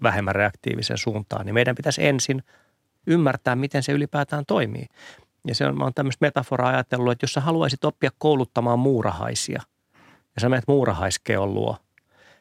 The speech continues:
niin ei se ole varmaan niin kuin ensimmäisenä hyvä idea alkaa huutaa niille ja osoittelemaan kepillä, että menkää kaikki tonne.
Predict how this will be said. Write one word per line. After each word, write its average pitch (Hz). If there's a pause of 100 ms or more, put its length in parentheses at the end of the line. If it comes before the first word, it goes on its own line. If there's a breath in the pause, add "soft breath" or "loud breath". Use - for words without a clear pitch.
(120)
niin 117 (600)
ei 131
se 131
ole 139
varmaan 131
niin 110
kuin 123
ensimmäisenä 104 (260)
hyvä 104 (100)
idea 120
alkaa 101
huutaa 107
niille 95
ja 98
osoittelemaan 107
kepillä, 92
että 98
menkää 98
kaikki 101
tonne. 110